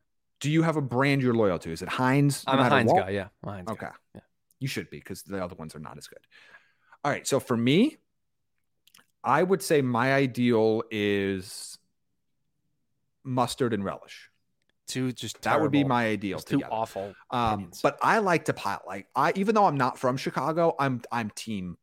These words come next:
Speaker 1: put all the shit on it. Like, I want the pickle spears. I want the, the peppers.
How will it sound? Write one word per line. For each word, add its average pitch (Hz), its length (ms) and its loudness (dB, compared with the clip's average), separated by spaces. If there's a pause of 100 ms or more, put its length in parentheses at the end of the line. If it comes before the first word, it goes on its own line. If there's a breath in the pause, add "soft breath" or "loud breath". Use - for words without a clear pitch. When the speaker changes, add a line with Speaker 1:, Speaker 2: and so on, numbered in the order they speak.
(440)
Speaker 1:
put 147 140 0
all 123 120 4
the 98 100 -6
shit 87 260 -6
on 71 180 -10
it. 67 80 -20 (200)
Like, 107 140 -6
I 135 120 2
want 120 240 -2
the - 40 -16
pickle - 280 -4
spears. 107 600 0 (360)
I 127 140 0
want 110 300 -2
the, 98 380 -2
the 87 80 -14
peppers. 110 720 0